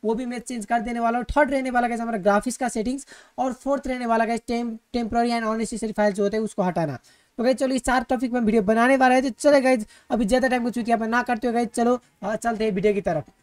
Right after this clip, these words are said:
इमुलेटर ऑप्टिमाइज, उसके लिए जो गाइस आपको जो है इमुलेटर को अनइंस्टॉल करके इंस्टॉल करना पड़ेगा गाइस।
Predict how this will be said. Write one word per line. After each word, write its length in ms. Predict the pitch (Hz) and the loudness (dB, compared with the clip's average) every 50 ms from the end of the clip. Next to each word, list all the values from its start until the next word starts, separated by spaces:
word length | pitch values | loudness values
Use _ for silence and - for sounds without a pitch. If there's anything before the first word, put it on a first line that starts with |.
| _ - | _ -4
इमुलेटर 380 | 277 262 247 277 277 285 262 277 | -2 -2 0 0 0 0 0 -2
ऑप्टिमाइज, 440 | 262 220 220 247 233 247 262 233 254 | -2 -2 -4 -4 -4 -4 -4 -4 -6
उसके 220 | 233 - 277 269 | -8 -6 -6 -6
लिए 160 | 240 262 254 | -4 -4 -6
जो 120 | 226 247 220 | -6 -4 -4
गाइस 200 | 240 240 226 233 | -4 -2 0 2
आपको 320 | 226 226 220 - - 247 | 2 2 2 0 -4 -4
जो 100 | 208 220 | 0 2
है 240 | 214 214 220 240 247 - - _ _ _ | 2 2 2 2 0 -4 -10 _ _ _
इमुलेटर 420 | - 247 240 254 254 254 214 247 233 | -6 -4 -4 -2 -4 -4 -4 -6 -8
को 80 | 240 220 | -8 -6
अनइंस्टॉल 460 | 220 240 262 254 254 247 - 262 247 | -6 -6 -4 -4 -6 -6 -6 -6 -4
करके 260 | 220 247 226 220 262 | -4 -6 -6 -6 -6
इंस्टॉल 280 | 254 240 - - 233 208 | -6 -6 -4 -4 -2 2
करना 220 | - 214 202 202 | 4 4 4 2
पड़ेगा 260 | 190 196 180 180 170 | 2 0 2 2 2
गाइस। 180 | 156 151 147 135 | 0 0 -2 -4